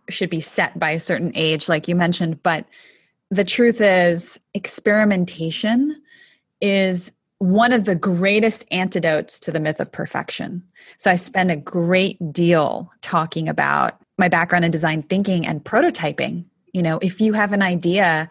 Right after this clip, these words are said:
prototype it quickly. Throw it out somewhat, throw it at somebody, get feedback quickly. And that is actually quite an active state, right? It's not a passive waiting state. It's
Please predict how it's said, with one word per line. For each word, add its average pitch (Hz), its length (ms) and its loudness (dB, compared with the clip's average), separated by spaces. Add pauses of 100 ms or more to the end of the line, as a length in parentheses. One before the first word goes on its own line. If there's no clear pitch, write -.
(400)
prototype 214 580 0
it - 140 -6
quickly. - 560 -4 (380)
Throw 208 360 2
it 233 80 6
out 214 200 0
somewhat, 165 440 -2 (160)
throw 226 160 4
it 247 60 0
at 202 160 2
somebody, 156 340 0
get 180 280 -2
feedback 170 600 -4
quickly. 170 520 -2 (440)
And 202 180 4
that 247 180 4
is 247 120 2
actually 214 400 0 (180)
quite 208 320 2
an 185 140 2 (100)
active 170 460 -2
state, - 360 -2 (100)
right? 160 260 0
It's 175 180 -4
not 196 160 2
a 190 60 2
passive 175 520 -2
waiting 160 320 2
state. 220 500 0
It's - 260 -4